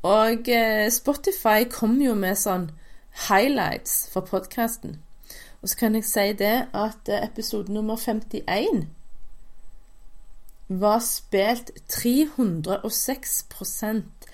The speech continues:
mer enn, eh, de fleste andre episoder på min podcast. Så du kan jo sjekke opp hva var episode femtién. <laughs>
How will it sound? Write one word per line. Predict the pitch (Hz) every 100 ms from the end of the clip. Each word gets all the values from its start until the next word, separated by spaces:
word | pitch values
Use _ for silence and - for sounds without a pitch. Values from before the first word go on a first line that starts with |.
| - - -
mer | 190 185 196 220 - - - -
enn, | 180 190 202 - - - - -
eh, | 180 190 190 196 - - 202
de |
fleste | - 214 - - -
andre | 208 160 160 196
episoder | - 202 - - - - - - - - -
på | 185
min | 160 160
podcast. | - - - -
Så | -
du | 247
kan | 330 349
jo | 392
sjekke | - - -
opp | 427 - - - - -
hva | - 269 226
var | 185 180 190 - - - -
episode | - 185 - - - - - -
femtién. | - 180 196 196 170 156 - - -
<laughs> | 392